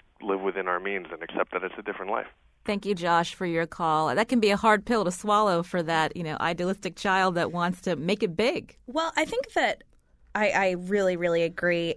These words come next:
Speaker 3: And I think what can feel so overwhelming with that is we feel like it's all or nothing, but it isn't all or nothing. Um, I mean, once you've gotten yourself stable, you know, you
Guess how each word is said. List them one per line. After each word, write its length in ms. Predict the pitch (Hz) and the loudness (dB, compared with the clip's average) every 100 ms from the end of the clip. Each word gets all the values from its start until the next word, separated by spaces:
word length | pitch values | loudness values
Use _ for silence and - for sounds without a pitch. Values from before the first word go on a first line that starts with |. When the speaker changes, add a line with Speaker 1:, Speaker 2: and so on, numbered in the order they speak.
| - | 0
Speaker 3:
And 500 | 190 185 175 175 165 - _ _ - | 2 4 4 2 -2 -8 _ _ 0
I 80 | 185 | 2
think 320 | 277 254 - | 2 0 -2
what 420 | 180 190 175 - | 0 2 2 0
can 260 | - 180 180 | -4 -2 -2
feel 280 | - 180 | 0 0
so 180 | 180 180 | 2 0
overwhelming 640 | 175 180 175 160 165 180 | 2 0 0 0 0 -2
with 160 | 185 180 | -2 0
that 280 | 196 190 - | 2 2 2
is 260 | 175 165 | 0 0
we 120 | 175 170 | -4 -4
feel 260 | - 185 | 0 0
like 240 | 170 160 165 | 2 0 0
it's 200 | 156 - | -4 0
all 240 | 165 170 | 2 2
or 100 | 175 | 2
nothing, 540 | 165 175 180 82 - 185 | 0 0 -2 -6 -6 -2
but 240 | 196 175 | 0 2
it 140 | - 269 | 2 0
isn't 280 | 339 220 | 2 2
all 200 | - 165 | 2 2
or 80 | 160 | 2
nothing. 480 | 151 - - 80 - - | -2 -6 -10 -14 -8 0
Um, 500 | 180 175 170 165 175 - - - | 4 4 4 2 -4 -12 -16 -2
I 100 | 180 | 0
mean, 220 | 185 165 - | 2 0 -2
once 380 | 185 202 202 202 | 2 2 2 -2
you've 300 | 185 - - - | -4 -6 -16 -6
gotten 300 | - 185 185 | 2 2 4
yourself 480 | 180 170 - 170 160 | 2 2 2 2 2
stable, 600 | - 294 294 202 185 175 | -2 2 4 6 4 4
you 120 | 185 | 0
know, 140 | 190 185 | 2 0
you 260 | 196 214 | 0 -6